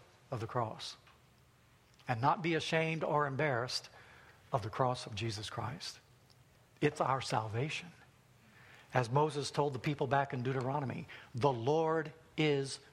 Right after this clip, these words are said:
your life." And John makes it even clearer. "He who has the Son has life, and he who does not have the Son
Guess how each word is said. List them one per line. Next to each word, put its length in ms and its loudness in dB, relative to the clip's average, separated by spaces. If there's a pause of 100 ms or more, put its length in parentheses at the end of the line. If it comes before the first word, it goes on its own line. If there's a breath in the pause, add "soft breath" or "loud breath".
(120)
your 320 2
life." 560 -4 (640 loud breath)
And 140 0
John 280 4
makes 200 -2
it 80 2
even 220 0
clearer. 380 2
"He 240 4
who 160 0
has 260 2
the 100 -2
Son 320 2
has 260 -2
life, 480 0 (360 loud breath)
and 160 4
he 160 2
who 180 0
does 240 2
not 220 4
have 200 0
the 120 -2
Son 340 0